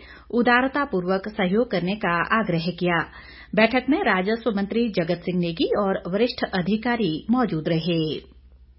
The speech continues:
इस बीच प्रधानमंत्री नरेंद्र मोदी हिमाचल प्रदेश में भारी वर्षा व बादल फटने की घटनाओं से उत्पन्न स्थिति की निगरानी कर रहे हैं। उन्होंने शीर्ष अधिकारियों से प्रभावितों को हर संभव सहायता सुनिश्चित करने को कहा है।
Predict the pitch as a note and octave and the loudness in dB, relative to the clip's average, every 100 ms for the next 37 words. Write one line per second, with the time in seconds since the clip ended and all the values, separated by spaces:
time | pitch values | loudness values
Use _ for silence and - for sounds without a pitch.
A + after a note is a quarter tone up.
0 | - - - - - - - - - - | -20 -20 -20 -20 -20 -20 -20 -20 -8 2
1 | B3+ B3+ B3+ G4 - A#3 A3 A3+ A3 A3+ | 2 4 2 2 2 0 0 2 2 2
2 | B3 F#4+ A#3+ G3+ G#3+ G#3 G3+ G#3+ D4+ C#4+ | 2 4 4 4 2 2 0 2 2 2
3 | G3 G3 G3+ A#3+ A#3+ F#3 F3 G#3 A3+ B3+ | 2 2 2 0 0 0 2 2 2 0
4 | C#4+ G#3 F#3 F3+ F3+ F3 - B3 G#3 F3+ | 2 0 2 2 0 0 0 0 2 2
5 | E3+ F3 F#3+ A#3 A#3 E3+ G#3+ B3+ B3+ B3+ | 2 0 0 0 -2 -2 0 0 0 -2
6 | G3 E3+ F3+ F3 G3+ A3+ A#3 A#3 F#3 F3+ | -2 -4 -4 -2 -2 0 2 2 0 -6
7 | - F#3+ F#3 - E3+ A#3 A#3 G#3+ A#3 G3+ | -4 -2 -2 -4 -4 -4 -4 -2 0 0
8 | F#3 F3 F3 F3+ F#3 C4 G3+ E3 A3 E3+ | 0 -2 0 -2 -2 -2 -2 -2 -2 0
9 | D#3+ - - - - - A3 A#3 B3+ F#4 | -2 -4 -20 -20 -18 0 6 8 6 2
10 | - A#3 A#3 C4+ G3 F#3+ G#3+ G#3 E3 F#3 | 0 0 2 0 0 2 0 0 -2 0
11 | C4 C4+ C4+ G#3+ F#3 F3 E3+ F3+ A#3+ C4 | 0 0 -2 -2 -2 -2 -2 0 0 2
12 | C4 C4+ F#3+ F3+ F3+ F3 F#3 A3 A3 F#3+ | 0 0 -2 -4 -4 -2 -2 -2 -2 -2
13 | F3+ F3 G#3 G#3+ G#3+ F#3 F3+ F3+ A#3+ F3+ | -2 -2 -2 -2 -2 -2 -2 -2 -4 -2
14 | E3 E3 F#3 A3 G#3+ E3+ E3+ E3+ - - | -2 -2 -2 -2 0 0 0 -2 -2 -18
15 | - | -20